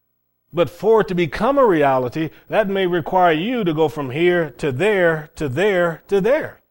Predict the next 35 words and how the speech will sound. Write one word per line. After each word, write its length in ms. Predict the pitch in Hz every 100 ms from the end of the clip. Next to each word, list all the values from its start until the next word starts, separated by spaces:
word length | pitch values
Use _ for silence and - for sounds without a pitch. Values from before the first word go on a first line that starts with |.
| _ _ _ _ _ _ _ _ -
God 200 | 139 196
can 160 | 226
show 280 | 165 190 180
it 60 | 160
to 100 | 180
you 140 | 170
when 180 | 160 160
you're 160 | 156 139
a 40 |
child, 520 | - 214 269 220 208
but 120 | 175
it 60 | 160
may 160 | 160 160
not 240 | 156 147
manifest 640 | 143 170 269 - 156 175 165
or 60 |
come 200 | - 160
to 60 | 147
fruition 460 | - 151 277 -
until 180 | 156 156
you're 280 | 156 165 185 -
an 160 | 156 175
adult. 420 | 208 302 107 - _ _ _ _ _ _ _ _ _ -
Or 160 | 156
he 100 | 156
can 160 | 180 165
show 280 | 139 175 175
it 100 | 156
to 80 | 180
you 100 | 165
when 140 | 160
you're 160 | 156 151
a 40 |
young 280 | 147 247 240
adult, 420 | 139 135 160 180